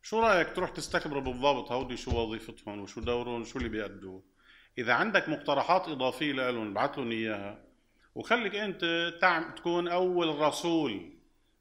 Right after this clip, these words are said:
بيقدر يخليها واسعة الانتشار بالطرق اللي بتقدر عليها، بوسائل التواصل، بالخبريات، بال-، لأنه بتحقق قيمة اجتماعية عالية. فيها شيء؟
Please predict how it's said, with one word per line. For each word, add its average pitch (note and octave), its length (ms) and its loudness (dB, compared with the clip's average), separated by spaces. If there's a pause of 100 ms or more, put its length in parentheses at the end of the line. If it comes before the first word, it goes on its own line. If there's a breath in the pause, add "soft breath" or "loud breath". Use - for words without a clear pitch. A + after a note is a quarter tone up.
بيقدر C3+ 400 -2
يخليها D3 640 0
واسعة D3 520 0
الانتشار A2 680 -6 (640)
بالطرق A#3 600 0
اللي G#3 220 0
بتقدر E3 420 0
عليها، F#2 580 0
بوسائل A#2 420 -4
التواصل، D#3 960 0
بالخبريات، D3+ 1120 2
بال-، C#3+ 260 -4 (260 loud breath)
لأنه G3 340 4
بتحقق G3 840 2
قيمة F3+ 280 6
اجتماعية C#3+ 680 4
عالية. G2 380 2 (160)
فيها D#3+ 200 2
شيء؟ F3 360 -2